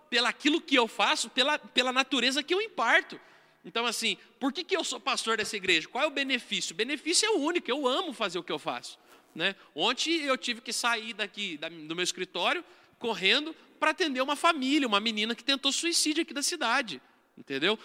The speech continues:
E eu faço isso com o maior prazer da minha vida, porque eu amo fazer isso. E eu sei da autoridade que eu porto nesse sentido.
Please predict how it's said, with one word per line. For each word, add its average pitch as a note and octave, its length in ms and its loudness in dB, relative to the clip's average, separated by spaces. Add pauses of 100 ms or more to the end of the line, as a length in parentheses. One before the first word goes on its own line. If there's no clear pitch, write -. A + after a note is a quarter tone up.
(120)
E A3+ 80 0
eu D4+ 140 2
faço B3+ 340 4
isso B3 140 -2
com C4+ 80 -6
o - 20 -8
maior B3+ 280 6
prazer B3 280 0
da B3 100 2
minha C4+ 200 0
vida, A3 180 0
porque - 180 -4
eu C4 160 2
amo D#4 280 8
fazer E3+ 280 2
isso. B2+ 320 -2 (300)
E F3 100 4
eu C4 120 6
sei C4 360 4
da C#4+ 80 0
autoridade G3 460 -2
que - 60 -6
eu F3+ 40 -4
porto D3 320 -8
nesse C3+ 140 -6
sentido. B2 380 -8